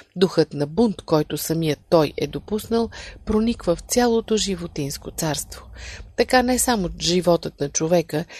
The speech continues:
но и естеството на зверовете, горските дървета, полската трева, самият въздух, който диша, всички разказват печалния урок за познаването на злото. Четем в книгата "Възпитание" от Елън Уайт.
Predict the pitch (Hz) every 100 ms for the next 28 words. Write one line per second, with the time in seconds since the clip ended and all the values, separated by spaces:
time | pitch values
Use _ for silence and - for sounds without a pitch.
0 | - _ 180 180 165 - 165 - 156 -
1 | 180 - 160 147 156 151 143 190 220 151
2 | 151 180 196 240 220 196 165 151 143 -
3 | - - 208 208 - - 175 - 147 151
4 | 156 - - - - 233 254 247 - 147
5 | 151 214 233 220 - 151 - - 190 202
6 | 247 254 - - - _ - - 196 -
7 | 240 233 - 220 214 - 196 - 156 -
8 | 175 208 226 226 202 190 - - - -
9 | - - - 233 208 165 143 143 143 185
10 | 185 180 147 107 - - - - - 160
11 | 143 143 139 - 156 151 - 147 - -
12 | - 196 214 214 202 - - _ - 220
13 | - - 139 - - - - -